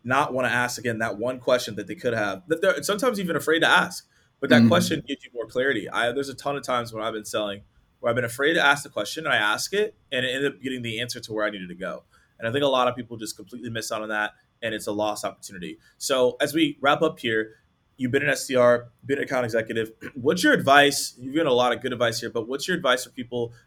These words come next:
Speaker 1: that are starting out new as S D Rs that they should be mindful of that will help them become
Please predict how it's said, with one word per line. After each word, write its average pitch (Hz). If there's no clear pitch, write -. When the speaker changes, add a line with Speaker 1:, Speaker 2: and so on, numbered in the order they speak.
Speaker 1:
that 117
are 110
starting 135
out 110
new 131
as 117
S 143
D 107
Rs 127
that -
they 135
should 127
be 117
mindful 127
of 110
that 113
will 107
help 156
them 156
become 117